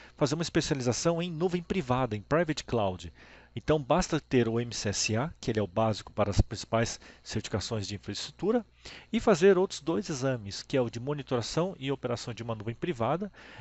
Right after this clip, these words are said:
e o de configuração e implementação de uma nuvem privada, que é o setenta dois quatro meia e o setenta dois quatro sete. Com esses dois exames, mais o M C S A,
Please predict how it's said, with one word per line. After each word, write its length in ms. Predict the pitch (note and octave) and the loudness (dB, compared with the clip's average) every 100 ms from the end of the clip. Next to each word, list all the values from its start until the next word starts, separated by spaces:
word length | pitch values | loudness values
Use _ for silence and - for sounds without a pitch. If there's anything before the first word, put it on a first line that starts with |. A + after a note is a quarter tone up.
| - | -4
e 100 | F3 | -4
o 60 | |
de 100 | F3+ | -2
configuração 800 | F#3 G3 F#3+ F3 D#3 - E3 E3+ | -4 -4 -4 -2 -2 -2 -4 -6
e 140 | - D3+ | -10 -8
implementação 640 | D#3 D3+ D3 D3 - D3+ | -4 -4 -4 -2 -4 -4
de 80 | D3 | -6
uma 140 | D3+ | -4
nuvem 220 | C3+ C3+ D3+ | -4 -6 -4
privada, 520 | D#3 A#2+ G#2 E2+ E2+ - - - | -4 2 2 0 -6 -14 -20 -6
que 100 | B2 | -4
é 40 | |
o 40 | G#2+ | -2
setenta 540 | - - G#2+ F#2+ G2 | -2 -2 -4 -4 -4
dois 160 | A2 - | -4 -6
quatro 260 | C#3 F#3+ | -6 -4
meia 320 | E3 B2 D3 - - - | -4 -2 -2 -6 -18 -10
e 40 | |
o 40 | C#3 | -4
setenta 400 | F3 - C#3+ C#3+ | -2 -2 -4 -4
dois 300 | A2 D#3 - | -2 -4 -2
quatro 280 | C3+ - | -8 -6
sete. 520 | A#2+ - F2 - - - _ _ _ - | -6 -4 -4 -4 -12 -12 _ _ _ -10
Com 200 | A2 G2+ | -6 -6
esses 180 | - | -6
dois 220 | G#2 C#3 C#3 | 0 0 0
exames, 460 | G#2+ G2+ F2+ E2 | -2 -2 -4 -12
mais 420 | G#2 A2 A2 G2 | -10 -4 -4 -4
o 60 | G#2 | -6
M 120 | G2+ | -8
C 180 | G2 A2 | -8 -8
S 260 | G#2+ - D#3+ | -6 -2 -2
A, 160 | C#3+ | -2